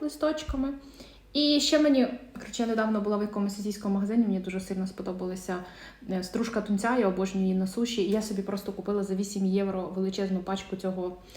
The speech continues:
е, отакого. Така в мене вийшла страва собі на обід.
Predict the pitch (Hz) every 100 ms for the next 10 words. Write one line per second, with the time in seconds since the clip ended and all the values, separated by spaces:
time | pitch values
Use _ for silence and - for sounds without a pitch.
0 | - - - - - 180 180 180 214 202
1 | - 170 202 - - - - - - -
2 | 247 269 277 247 233 - 214 196 - -
3 | 208 226 220 196 - 196 202 190 185 185